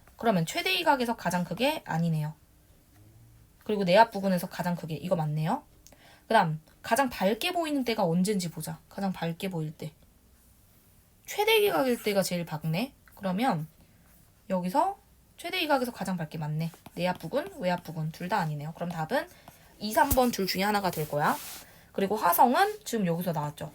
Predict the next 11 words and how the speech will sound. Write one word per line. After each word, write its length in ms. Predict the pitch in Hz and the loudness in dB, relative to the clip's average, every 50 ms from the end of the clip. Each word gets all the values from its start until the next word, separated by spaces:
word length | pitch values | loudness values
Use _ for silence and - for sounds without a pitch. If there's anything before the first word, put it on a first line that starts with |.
| - - | -10 -6
백팔십 600 | - 196 - - - 339 339 330 - 262 - - | -4 -4 -4 -2 0 0 0 0 -2 -6 -4 -2
도일 220 | 233 202 180 165 - | 0 0 0 -2 0
때 260 | - 247 302 339 339 - - - - - - - - - | 2 2 2 2 0 -4 -16 -20 -20 -20 -20 -20 -20 -18
가장 380 | - - 180 160 208 233 277 294 - - _ _ _ - | -10 -8 -2 2 4 4 4 4 0 -12 _ _ _ -10
밝게 380 | - - 185 180 - - 285 | -6 -4 -4 -2 -2 0 2
관측된다라고 840 | 294 285 262 240 - - - 208 196 196 214 208 196 165 160 165 175 | 2 2 2 0 -2 -4 -4 -2 0 2 2 2 2 2 0 -2 -2
되어 180 | 175 180 175 160 | -2 -2 -2 -2
있으니까 600 | 156 - - 160 156 160 - 247 247 196 156 160 160 - _ - - - - - - - - - - - - _ - | -2 -4 -6 -6 -4 2 4 6 6 6 2 -4 -8 -12 _ -20 -20 -20 -20 -20 -20 -20 -20 -20 -20 -20 -18 _ -4
여기서 640 | 180 175 170 180 175 240 262 277 302 320 339 330 320 - _ - | -2 -2 -2 -2 4 6 8 8 8 6 4 2 -2 -8 _ -10
충인 440 | - - - 415 403 403 415 403 359 | -6 -4 -2 0 0 0 0 0 0
부분이 640 | 294 233 196 185 175 175 202 240 277 220 170 165 | -2 -4 -4 -2 -2 -2 -2 0 0 0 0 -2